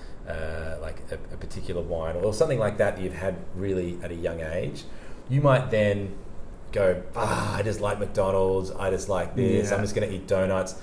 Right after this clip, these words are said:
Speaker 1: But there's always that feeling of home when you come back to that thing that you were, you were raised with.
Speaker 2: Mm.
Speaker 1: Um, like, a, you know, "Ah, I just, I just wanna have a good paella by, you know,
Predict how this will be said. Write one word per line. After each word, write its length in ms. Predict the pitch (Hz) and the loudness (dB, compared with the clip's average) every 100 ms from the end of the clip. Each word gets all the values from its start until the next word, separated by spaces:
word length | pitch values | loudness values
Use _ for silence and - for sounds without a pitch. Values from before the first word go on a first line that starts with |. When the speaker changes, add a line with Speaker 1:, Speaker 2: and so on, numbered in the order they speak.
| - - | -10 -8
Speaker 1:
But 100 | 131 | -2
there's 140 | 127 127 | 0 0
always 600 | - 151 147 143 139 131 | -2 -2 0 0 0 0
that 200 | 110 104 | 0 0
feeling 520 | - 113 113 110 101 | -4 0 2 2 2
of 80 | 98 | 0
home 480 | 87 95 95 98 95 | 0 2 2 2 -2
when 140 | 92 | -2
you 100 | 90 | -4
come 280 | - 98 92 | -4 -2 0
back 380 | 92 87 85 - | 0 0 -4 -6
to 120 | 98 | -2
that 320 | 90 87 - | 0 0 -2
thing 260 | 98 92 87 | -2 -2 -2
that 120 | 90 92 | -4 -4
you 120 | 87 | -4
were, 280 | 87 90 98 | -4 -4 -4
you 80 | 92 | -2
were 100 | 85 | -2
raised 480 | 85 87 90 - | -2 -2 -4 -6
with. 240 | 87 127 131 | -2 -2 0
Speaker 2:
Mm. 480 | 113 110 104 101 98 90 - | 0 0 0 -2 -6 -8 -6
Speaker 1:
Um, 440 | 87 90 90 90 - - - - - - - - - - - - | -2 0 0 -2 -4 -10 -10 -10 -8 -6 -6 -6 -8 -10 -10 -8
like, 220 | - 107 110 | 0 0 0
a, 40 | |
you 440 | 92 101 98 98 | -2 -2 -2 -2
know, 160 | 90 85 - | -4 -4 -6
"Ah, 400 | 98 95 87 78 | -6 -4 -4 -6
I 20 | - | -8
just, 260 | - - | -10 -10
I 120 | 80 - - - | -10 -10 -10 -10
just 140 | - | -6
wanna 140 | 104 87 | -6 -6
have 120 | 85 | -8
a 40 | |
good 220 | 92 101 85 | -6 -6 -4
paella 480 | - 82 82 80 80 | -4 -4 -4 -4 -4
by, 280 | 78 78 76 | -6 -6 -8
you 60 | 85 | -8
know, 140 | 80 | -6